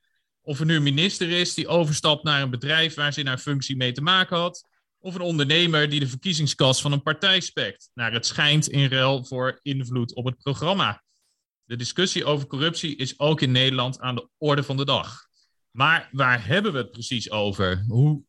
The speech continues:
slecht is die corruptie eigenlijk voor een democratie? Hoe ernstig is het ermee gesteld in Nederland? En wat kunnen we eraan doen?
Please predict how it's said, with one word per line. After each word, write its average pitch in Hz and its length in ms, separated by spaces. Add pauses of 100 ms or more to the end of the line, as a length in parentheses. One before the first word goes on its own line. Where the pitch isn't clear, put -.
(160)
slecht - 460
is 147 180
die 156 120
corruptie 143 440
eigenlijk 131 460
voor 123 200
een 120 80
democratie? 120 760 (520)
Hoe 151 180
ernstig 160 380
is 160 140
het 147 120
ermee 147 280
gesteld 170 440
in 147 100
Nederland? 156 640
En 135 140
wat 156 180
kunnen 151 220
we 131 60
eraan 139 220
doen? 143 320